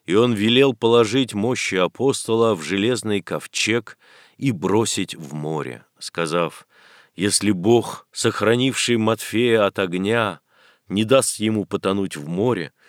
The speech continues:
то воистину он единый Бог, и мы поклонимся ему". В ту же ночь епископу Платону во сне явился апостол Матфей и велел ему идти с клиром на берег моря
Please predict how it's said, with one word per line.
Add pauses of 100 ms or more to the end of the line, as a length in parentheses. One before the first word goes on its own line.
(200)
то
воистину
он
единый
Бог, (420)
и
мы (360)
поклонимся
ему". (920)
В
ту
же
ночь
епископу
Платону
во
сне
явился
апостол
Матфей (400)
и
велел
ему
идти
с
клиром
на
берег
моря